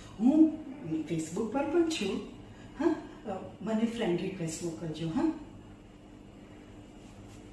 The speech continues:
પણ આ બધી તો આભાસી દુનિયા. વાત કોની સાથે કરવી?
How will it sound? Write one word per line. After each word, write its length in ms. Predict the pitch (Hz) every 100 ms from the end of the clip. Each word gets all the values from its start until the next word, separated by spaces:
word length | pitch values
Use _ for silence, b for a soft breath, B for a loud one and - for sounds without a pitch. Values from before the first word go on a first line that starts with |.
| - - -
પણ 140 | 247
આ 160 | 233 226
બધી 320 | 240 240 240
તો 200 | - 254
આભાસી 520 | 220 180 165 190 247 233
દુનિયા. 380 | 196 196 190 190 - - - - - - - - - - - - - - - - - - - - - - - - - - - - - - - - 254 233 - 175 170
વાત 420 | 180 - 285 -
કોની 240 | 349 339 302
સાથે 300 | 233 - 214
કરવી? 420 | 202 185 180